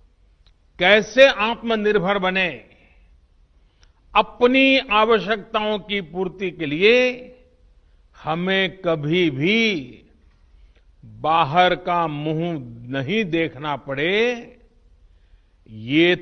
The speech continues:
तय करने का ये सबक हमें सीखा है। भारत में ये विचार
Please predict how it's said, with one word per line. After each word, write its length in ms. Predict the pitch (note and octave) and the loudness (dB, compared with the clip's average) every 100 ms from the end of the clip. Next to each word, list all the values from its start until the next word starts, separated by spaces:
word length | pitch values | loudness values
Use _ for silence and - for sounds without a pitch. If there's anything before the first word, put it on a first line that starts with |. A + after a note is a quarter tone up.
| - - | -6 0
तय 260 | D#3 E3+ E3 | 2 2 0
करने 360 | D#3 C#3+ C3 C#3 | -4 -2 -4 -6
का 160 | - C3+ | -6 -8
ये 420 | C3 D3+ F#3+ G#3 | -4 -4 -4 -8
सबक 520 | - - C#3+ C#3+ C#3 C3 | -16 -6 -4 -4 -8 -10
हमें 220 | C3+ E3 | -10 -10
सीखा 480 | - C3+ A2 - G#2+ - | -12 -16 -16 -20 -20 -20
है। 280 | - G2+ G2+ _ _ _ _ _ _ _ _ _ _ - _ _ _ _ | -20 -20 -20 _ _ _ _ _ _ _ _ _ _ -20 _ _ _ _
भारत 460 | - - D#3+ F#3 F#3 | -14 -4 0 0 -2
में 380 | F3+ G#3 G#3+ G3+ _ _ _ _ _ _ _ _ _ _ _ _ _ | -6 -6 -6 -14 _ _ _ _ _ _ _ _ _ _ _ _ _
ये 180 | B2+ C#3+ | -6 -4
विचार 640 | D3 D3 - E3 F3 A#2 | -4 -6 -4 -2 -2 -6